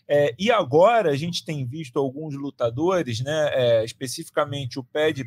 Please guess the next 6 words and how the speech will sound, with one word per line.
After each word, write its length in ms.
Pimblett, 760
né, 200
da, 540
do, 300
da 120
Inglaterra, 760